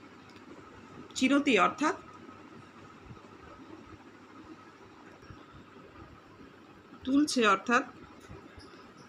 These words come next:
যেহেতু গাছটারই অংশ ফুল, তাই এখানে গাছটাকেও কিন্তু কাকে তোলা হচ্ছে, সেই অর্থে এখানে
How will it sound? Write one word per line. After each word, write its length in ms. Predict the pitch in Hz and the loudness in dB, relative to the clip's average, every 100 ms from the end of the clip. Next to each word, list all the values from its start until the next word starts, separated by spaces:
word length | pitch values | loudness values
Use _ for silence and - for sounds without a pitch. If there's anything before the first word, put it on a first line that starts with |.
| - - | -10 0
যেহেতু 460 | 220 277 277 339 427 - - 196 | 4 4 4 0 0 -8 -14 4
গাছটারই 480 | 202 - - 330 339 | 8 8 6 2 4
অংশ 280 | 262 240 254 - | 4 4 0 0
ফুল, 240 | 190 156 - - - - - - - | -2 -4 -6 -12 -20 -20 -20 -6 2
তাই 180 | 220 | 4
এখানে 340 | 220 254 262 370 - - - 190 | 4 4 2 0 -6 -18 0 8
গাছটাকেও 520 | 190 190 254 285 277 | 8 8 0 0 2
কিন্তু 360 | 269 262 359 440 - - - - - - | 2 2 0 -4 -10 -20 -20 -20 -18 6
কাকে 280 | 208 226 330 | 8 8 4
তোলা 240 | 311 285 | 4 4
হচ্ছে, 500 | 285 269 - 185 156 - - | 4 0 -4 -8 -8 -10 -14
সেই 220 | - 226 214 | -4 2 4
অর্থে 420 | 208 - 277 427 - - - | 4 4 0 0 -8 -16 -8
এখানে 320 | 208 240 | 0 2